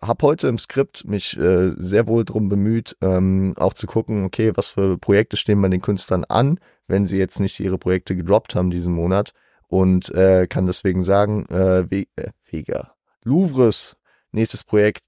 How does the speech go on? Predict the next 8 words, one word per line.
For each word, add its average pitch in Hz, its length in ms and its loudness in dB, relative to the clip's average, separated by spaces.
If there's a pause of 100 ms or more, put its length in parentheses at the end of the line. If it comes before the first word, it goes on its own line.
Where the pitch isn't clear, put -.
Danke 110 280 0
für 87 200 0
alles, 95 420 2
kommt 92 320 -4
am 87 300 -2 (280)
neunundzwanzigsten 90 1120 0
dritten. 85 460 -2 (760)
Soweit, - 720 -2